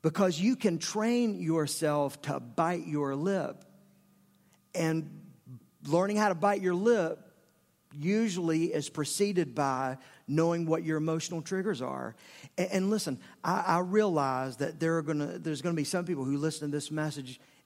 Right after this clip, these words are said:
maybe in this room, but certainly on our website, they're like, "Here, here goes another preacher trying to give a self-improvement message." L-, listen,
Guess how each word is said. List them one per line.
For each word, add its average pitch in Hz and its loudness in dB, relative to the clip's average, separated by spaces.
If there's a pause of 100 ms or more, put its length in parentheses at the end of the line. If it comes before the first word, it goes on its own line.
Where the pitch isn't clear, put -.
maybe 160 2
in 160 0
this 147 -4
room, 156 -2
but 151 -4
certainly 160 -2
on 147 -2
our 135 -2
website, 139 -4
they're 127 -4
like, 120 -4
"Here, 156 -4
here 143 -6
goes 139 -6
another 135 -2
preacher 123 -6 (440)
trying 139 -4
to 127 -4 (640)
give 131 -2
a 127 -6
self-improvement 131 -4
message." 123 -10 (440)
L-, - -12
listen, 160 -4